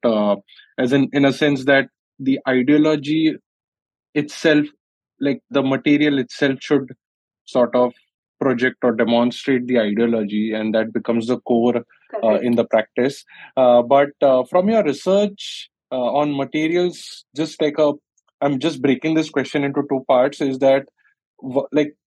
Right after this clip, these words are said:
Speaker 1: what are you trying to achieve, or is there an output while playing with this, uh, different materials, or is it sort of just exploration, or you want to see it fit in something? Is it guided by some constraint? Is it guided by some brief,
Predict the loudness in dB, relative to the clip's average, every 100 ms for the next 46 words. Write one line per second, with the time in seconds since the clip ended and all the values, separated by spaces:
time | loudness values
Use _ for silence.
0 | _ 0 0 2 2 2 2 2 0 -2
1 | -2 -4 -6 -2 2 2 0 -6 0 4
2 | 4 0 -6 -6 0 2 2 0 0 0
3 | -2 _ -2 -2 -2 0 0 -2 -2 0
4 | 2 0 -2 -2 -2 -4 -8 -2 0 0
5 | -4 -8 _ _ _ -12 -4 -2 0 0
6 | 0 0 0 2 2 2 4 4 2 -4
7 | _ _ _ _ _ 0 2 4 0 -2
8 | _ -2 0 0 0 -2 -2 -6 -8 -2
9 | 0 2 0 0 -2 0 0 0 -2 -2
10 | 0 0 0 -4 -4 -2 -2 -2 -2 -2
11 | 0 -2 -2 -4 -2 -2 0 -4 -12 _
12 | _ -2 2 0 4 4 4 2 2 2
13 | 2 0 -4 0 0 0 -4 -4 -2 0
14 | -2 -2 -2 0 0 2 -2 -2 -2 -2
15 | -2 0 0 0 -2